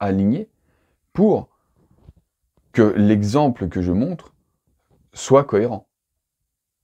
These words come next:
Donc, c'est ça que je disais, justement,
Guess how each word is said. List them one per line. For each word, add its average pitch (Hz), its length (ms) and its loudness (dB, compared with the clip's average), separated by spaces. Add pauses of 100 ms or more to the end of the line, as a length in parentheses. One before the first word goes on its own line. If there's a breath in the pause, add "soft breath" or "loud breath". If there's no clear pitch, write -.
(1700 loud breath)
Donc, 156 280 4 (880)
c'est - 180 -2
ça 165 140 4
que 139 60 0
je 113 60 -2
disais, 107 320 2
justement, 113 520 -4